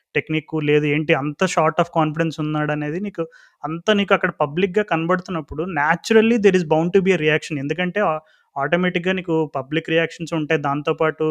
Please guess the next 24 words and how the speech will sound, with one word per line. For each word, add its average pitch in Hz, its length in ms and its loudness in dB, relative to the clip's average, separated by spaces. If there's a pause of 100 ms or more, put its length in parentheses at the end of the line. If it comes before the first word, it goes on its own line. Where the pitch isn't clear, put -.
(460)
నీకు 147 440 2
మేనేజ్‌మెంట్ 156 560 0
నుంచి 170 180 -2
ఒక 160 60 -8
ఫీడ్‌బ్యాక్ 147 520 -4
తీసుకుంటారు. 151 560 -2
And 143 260 0
అలాగే 147 260 0
మేనేజ్‌మెంట్ 147 580 -2
ఫీడ్‌బ్యాక్ 147 460 -6
తర్వాత 147 320 -4
వాళ్ళు 147 520 0 (360)
కోచెస్తోని 151 800 2
నెక్స్ట్, 147 400 -4 (180)
నెక్స్ట్ 147 300 -4
సిరీస్‌కి 160 380 -2
ప్లాన్ 147 340 0
చేసుకున్నప్పుడు 151 640 -4 (460)
ఈ 151 60 0
డెసిషన్ 156 540 0
మేకింగ్ 160 320 0
ప్రాసెస్ 151 360 0
అంతట్లో 165 420 2
కూడా 196 400 0